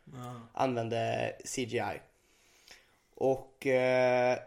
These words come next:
Speaker 2: den lyckades ju väldigt bra. Då blev det ju superbra, och efter det blev det ju en superstor grej. Och då sen a-, adopterade liksom, eh, Ghibli Films det här jättemycket och gjorde det liksom i Princess Mononoke.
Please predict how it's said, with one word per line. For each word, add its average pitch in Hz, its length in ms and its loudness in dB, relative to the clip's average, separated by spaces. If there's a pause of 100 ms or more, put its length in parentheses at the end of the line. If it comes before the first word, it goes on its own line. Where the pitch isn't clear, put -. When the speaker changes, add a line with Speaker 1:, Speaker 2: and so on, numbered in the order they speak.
Speaker 2:
den 151 380 6
lyckades 131 400 0
ju 120 40 -4
väldigt 113 220 -4
bra. - 400 -2
Då 135 180 -2
blev 131 160 0
det 120 40 -4
ju 117 60 -2
superbra, 127 340 -4
och 127 120 2
efter 131 160 -4
det 135 80 0
blev 127 220 -2
det 120 60 -6
ju 120 60 -2
en 120 80 -8
superstor 127 840 -6
grej. 110 300 -6
Och 135 120 0
då 131 300 0
sen 135 320 0 (440)
a-, 143 180 -2 (120)
adopterade 123 500 -2
liksom, 117 540 -6
eh, 117 180 0
Ghibli 117 500 -4
Films 127 600 -4 (380)
det 127 100 -6
här 127 80 0
jättemycket 117 440 -4
och 120 60 -2
gjorde 120 180 -2
det 117 60 -4
liksom 117 280 -8
i 117 60 -8
Princess 120 480 -4
Mononoke. 123 720 -4